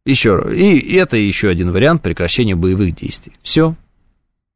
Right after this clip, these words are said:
Из этого исходим, да, вот есть два варианта прекращения боевых действий. Из этого исходим, какие существуют варианты на основании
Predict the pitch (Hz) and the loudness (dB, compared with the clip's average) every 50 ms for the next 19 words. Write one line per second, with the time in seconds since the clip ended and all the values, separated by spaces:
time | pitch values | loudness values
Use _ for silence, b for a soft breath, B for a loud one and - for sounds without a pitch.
0 | - - - 131 143 147 160 247 294 - - 240 226 220 214 202 190 175 151 156 | -20 -8 -2 2 2 4 4 4 4 2 2 2 2 2 2 2 2 2 0 -2
1 | 170 - - - 127 113 104 98 98 98 92 120 160 185 156 151 190 170 - 165 | -2 -4 -2 -2 0 0 0 0 -2 0 2 2 2 2 2 2 0 0 0 0
2 | 175 190 151 127 127 151 180 180 151 131 127 135 160 170 - 135 - 90 - 95 | 0 2 2 2 2 2 2 2 2 2 2 2 0 0 -2 -4 -4 -6 -4 -2
3 | 98 98 - 131 127 120 107 95 101 107 107 107 101 85 - - - - - - | -2 -2 0 0 0 0 2 2 2 2 2 2 2 0 -2 -4 -6 -8 -8 -8
4 | - - - 113 147 214 220 - 165 147 143 131 - - 214 202 180 147 127 131 | -8 -4 -2 0 2 2 2 0 0 0 0 0 0 0 0 2 2 0 0 0
5 | 127 - 190 190 165 - 147 135 - - - 127 123 110 - 110 113 113 135 175 | -2 0 0 0 0 0 0 -2 -2 -2 -2 0 0 2 2 2 2 2 4 2
6 | 208 196 - 131 110 120 151 156 139 - 131 117 107 98 127 165 202 208 202 196 | 2 2 0 0 0 2 2 2 0 0 -2 -2 0 0 2 0 2 0 0 -2
7 | 185 175 | -2 -4